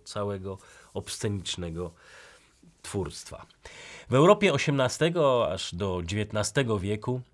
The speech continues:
mieliśmy niekończące się wojny pamfletowe, które właśnie wyrosły z wojen religijnych, z obrazkowego przekazywania Pisma Świętego.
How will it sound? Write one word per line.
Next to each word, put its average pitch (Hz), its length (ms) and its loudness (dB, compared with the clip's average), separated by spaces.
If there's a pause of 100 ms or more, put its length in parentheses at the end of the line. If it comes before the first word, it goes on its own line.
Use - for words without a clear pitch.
(100)
mieliśmy 117 640 -2
niekończące 143 1000 2
się 113 300 -2 (140)
wojny 104 380 2
pamfletowe, 92 760 -4 (320)
które 123 300 0
właśnie 147 380 2
wyrosły 147 640 4
z 123 80 -4
wojen 131 520 2
religijnych, 117 1000 2
z 92 460 -8 (340)
obrazkowego 147 920 6
przekazywania 131 840 0
Pisma 107 420 -6
Świętego. 82 640 -12